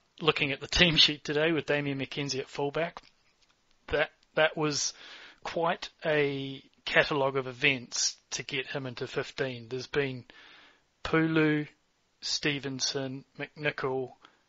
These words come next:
Marty McKenzie, and probably one other I just can't remember the name of now,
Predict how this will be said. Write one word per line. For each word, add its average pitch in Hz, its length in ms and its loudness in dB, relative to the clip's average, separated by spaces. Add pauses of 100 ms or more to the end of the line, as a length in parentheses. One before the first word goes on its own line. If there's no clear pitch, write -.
(640)
Marty 143 380 2
McKenzie, 135 840 -6
and 151 120 -14
probably 151 300 2
one 139 280 2
other 135 320 2
I 123 60 -2
just - 300 -12
can't 135 160 -10
remember 135 200 -12
the 135 160 -8
name 139 140 -4
of 127 120 -10
now, 123 260 -8